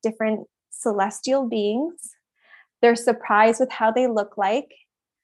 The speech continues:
but they remember them. And sometimes they're like, "I think this is a mom." But it will not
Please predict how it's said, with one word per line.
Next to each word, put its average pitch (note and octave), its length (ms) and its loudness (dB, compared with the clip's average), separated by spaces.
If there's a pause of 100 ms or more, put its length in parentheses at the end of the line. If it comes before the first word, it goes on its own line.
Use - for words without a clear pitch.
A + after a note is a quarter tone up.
(300)
but A3+ 180 -2
they A#3 140 2
remember A3+ 600 -4
them. G#3 520 -6
And A#3 120 -6
sometimes A#3+ 360 -2
they're A3 140 0
like, G#3 320 2
"I A3 140 -12
think C4 200 -6
this C#4 140 -10
is A#3+ 100 -4
a A#3 60 2
mom." G#3 640 2 (460)
But A3+ 220 4
it A#3 160 4
will A3+ 220 4
not G#3+ 300 2